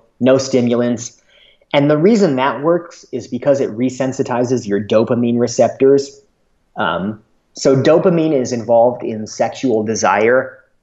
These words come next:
um, along with testosterone. So taking a lot of drugs that cause your brain to produce more dopamine can desensitize your dopamine receptors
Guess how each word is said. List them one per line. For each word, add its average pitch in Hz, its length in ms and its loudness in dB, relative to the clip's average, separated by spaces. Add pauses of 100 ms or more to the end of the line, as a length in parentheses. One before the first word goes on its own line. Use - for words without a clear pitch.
(120)
um, 87 640 -8 (100)
along 113 400 0
with 117 160 -6
testosterone. 131 920 -2 (420)
So 123 680 0 (360)
taking 180 420 0
a 143 80 2
lot 135 240 2
of 127 100 2
drugs 123 440 -2
that 113 180 -10
cause 123 280 -6
your 123 120 0
brain 123 320 -2
to 110 80 -6
produce 123 340 0
more 120 240 2
dopamine 143 640 2 (560)
can 131 580 2
desensitize 143 880 2
your 123 100 2
dopamine 123 480 0
receptors 123 840 0